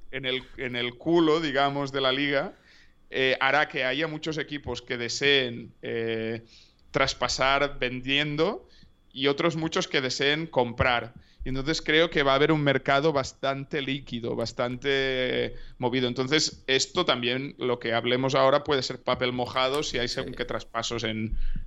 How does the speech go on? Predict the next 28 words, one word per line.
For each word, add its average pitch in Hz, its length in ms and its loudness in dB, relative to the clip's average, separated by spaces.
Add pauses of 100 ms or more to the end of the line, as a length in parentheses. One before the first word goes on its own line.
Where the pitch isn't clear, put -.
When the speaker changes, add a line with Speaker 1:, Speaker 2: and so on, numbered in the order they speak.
(100)
Speaker 1:
en 117 160 0
enero 123 340 4
o 120 40 -4
en 113 60 -8
febrero, 120 460 -4
¿no? 123 300 -10
Eh, - 340 -10 (960)
por 113 160 2
eso - 160 0
también 127 320 2
se - 120 2
hace 139 100 0
un 139 80 -2
poco 131 180 2
difícil 123 380 -2
decir 120 340 -2
quién 135 240 0 (100)
será, 123 320 0
¿no?, 120 140 -6
nuestro 127 360 -6
rival 120 180 0
del 120 80 -6
Speaker 2:
Sí. - 60 -8
Speaker 1:
play-in. 131 260 -2 (260)
Pero 175 140 0
sí 185 100 2
que 226 120 4
veo, 214 320 2